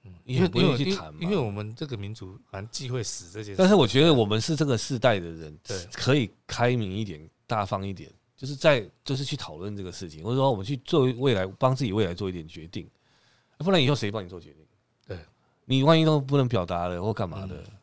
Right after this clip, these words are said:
Speaker 1: 也许你就不想被插管啊，对不对？
Speaker 2: 对啊，你最好把一些事情先，先规划好。
Speaker 1: 因为这个事情，我记得前阵子那个琼瑶，琼瑶跟平鑫涛先生的家属有没有，
Speaker 2: 是。
Speaker 1: 就有为这个插不插管这个事有，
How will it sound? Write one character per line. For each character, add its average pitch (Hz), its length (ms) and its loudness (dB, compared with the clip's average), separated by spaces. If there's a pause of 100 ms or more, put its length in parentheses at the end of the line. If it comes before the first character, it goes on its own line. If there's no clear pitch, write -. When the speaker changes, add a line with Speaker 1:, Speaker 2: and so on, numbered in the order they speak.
(180)
Speaker 1:
也 147 100 -4
许 147 120 -8
你 95 140 -12
就 117 80 -8
不 131 140 -10
想 90 180 -12
被 113 80 -6
插 101 220 -12
管 - 240 -20
啊， 82 240 -20
对 98 100 -20
不 90 60 -20
对？ - 100 -20 (140)
Speaker 2:
对 156 120 6
啊， 170 80 8
你 139 140 2
最 190 140 4
好 151 100 8
把 107 180 4
一 117 40 2
些 147 120 2
事 143 160 -2
情 101 140 -2
先， 123 260 -4
先 120 220 -6
规 110 140 -4
划 107 80 -6
好。 104 60 -4
Speaker 1:
因 180 40 -4
为 175 60 -2
这 180 80 -4
个 156 60 -2
事 165 140 -6
情， 113 300 -8 (100)
我 113 60 -8
记 151 140 -6
得 107 200 -6 (160)
前 - 160 -8
阵 139 140 -6
子 110 120 -10
那 113 80 -6
个 101 300 -10 (640)
琼 - 200 -6
瑶， 117 120 0 (200)
琼 120 220 -8
瑶 117 120 -6
跟 117 300 -8
平 113 160 -12
鑫 110 160 -10
涛 104 320 -8 (500)
先 - 320 -8
生 113 100 -8
的 101 120 -12
家 98 200 -8
属 95 180 -10
有 82 40 -20
没 80 60 -20
有， 90 320 -8
Speaker 2:
是。 85 60 -14 (260)
Speaker 1:
就 120 140 -6
有 104 60 -6
为 117 120 -6
这 113 100 -8
个 110 60 -6
插 107 140 -10
不 110 280 -12
插 104 200 -6
管 85 200 -12
这 101 100 -8
个 92 60 -10
事 95 220 -12
有， 82 180 -18